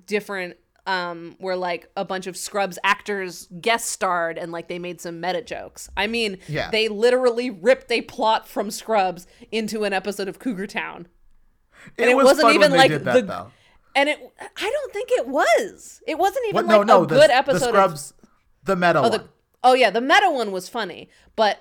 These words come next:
Speaker 1: that
Speaker 2: Yeah,
Speaker 1: was
Speaker 2: no,
Speaker 1: when
Speaker 2: I
Speaker 1: the
Speaker 2: don't
Speaker 1: show
Speaker 2: care,
Speaker 1: was still
Speaker 2: yeah.
Speaker 1: good. I'm just saying, at a certain point, it felt like they were just spinning their wheels.
Speaker 2: Like, yeah.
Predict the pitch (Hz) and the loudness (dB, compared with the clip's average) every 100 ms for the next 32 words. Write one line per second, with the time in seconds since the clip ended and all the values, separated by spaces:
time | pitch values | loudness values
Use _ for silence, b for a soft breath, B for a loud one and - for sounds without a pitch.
0 | - 208 233 160 147 127 - 175 190 202 | -4 2 4 4 2 2 2 2 2 0
1 | 135 - 131 - 156 - _ _ _ _ | -2 -4 -8 -8 -12 -14 _ _ _ _
2 | _ _ _ _ _ _ _ _ _ _ | _ _ _ _ _ _ _ _ _ _
3 | - 226 226 240 208 190 185 190 214 190 | -12 -6 -4 -4 -2 -2 -4 -6 -6 -8
4 | 202 196 190 - 180 180 180 175 175 175 | -8 -6 -6 -4 -4 -4 -6 -8 -10 -12
5 | - 170 160 156 131 220 247 247 120 | -12 -12 -12 -14 -8 -2 0 2 0